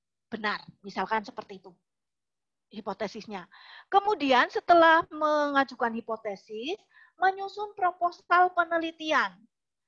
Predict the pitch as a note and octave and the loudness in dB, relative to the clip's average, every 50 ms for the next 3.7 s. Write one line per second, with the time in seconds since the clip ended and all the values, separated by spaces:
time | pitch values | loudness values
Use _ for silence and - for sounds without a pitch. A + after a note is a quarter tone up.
0 | _ _ _ _ _ _ _ _ _ _ - C4+ C4 C4 B3+ B3+ - C#4 C4+ C#4 | _ _ _ _ _ _ _ _ _ _ -4 -4 -4 -2 -4 -2 2 2 2 2
1 | B3 A#3 - A#3+ A#3 - D#4 F4 F#4+ F4+ D#4+ C4+ B3+ B3+ B3 A#3+ - C#4 C#4+ F4 | 2 -2 -8 -10 -12 -10 -10 -6 0 2 2 2 2 0 -6 -6 -6 -4 -2 -2
2 | G#4+ A4 F4 C#4 A#3+ - B3+ A#3 A3+ - D4+ E4+ F#4 - - B3 A#3 A#3 A#3+ A#3+ | -4 -4 -4 -6 -6 -6 -8 -8 -8 -8 -6 -4 0 2 2 2 2 2 -2 -2
3 | A#3+ B3 A#3+ - A#3+ A3+ G#3+ G#3+ - - A#3+ C4+ D4 D#4 | -2 -6 -8 -6 -4 -4 -4 -4 -2 0 0 0 0 0